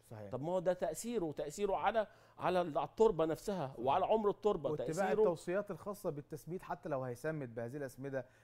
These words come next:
Speaker 1: الحيوية يا دكتور، لازم يكون في اتباع للنظام يا محدد. يعني مثلًا مطلوب تلاتة كيلو، ما يحطش تلاتة كيلو ونص.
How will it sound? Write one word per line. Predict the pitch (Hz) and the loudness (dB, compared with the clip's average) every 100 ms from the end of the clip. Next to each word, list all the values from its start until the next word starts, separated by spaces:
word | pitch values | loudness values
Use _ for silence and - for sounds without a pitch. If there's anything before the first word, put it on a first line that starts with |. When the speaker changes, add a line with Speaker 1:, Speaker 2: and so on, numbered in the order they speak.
| - | -10
Speaker 1:
الحيوية | 113 117 110 120 117 135 127 | -8 -6 -8 -6 -4 -2 -2
يا | |
دكتور، | 113 117 147 | -4 -10 -8
لازم | 139 160 165 | -6 -4 -6
يكون | 151 - 170 | -8 -6 -8
في | 165 165 165 170 | -8 -6 -2 -2
اتباع | 143 - 143 160 | -4 -8 -4 -2
للنظام | 147 131 127 123 160 135 | -2 -6 -6 -2 -2 -2
يا | 113 | -8
محدد. | 107 147 120 113 | -8 -8 -6 -6
يعني | 110 | -8
مثلًا | 127 131 | -8 -10
مطلوب | 120 - 156 - | -10 -8 -8 -4
تلاتة | 139 147 | -6 -6
كيلو، | 131 151 160 | -8 -4 -4
ما | 151 | -4
يحطش | 143 - 147 | -6 -8 -10
تلاتة | 160 151 | -12 -8
كيلو | 180 185 | -6 -6
ونص. | 185 - | -8 -12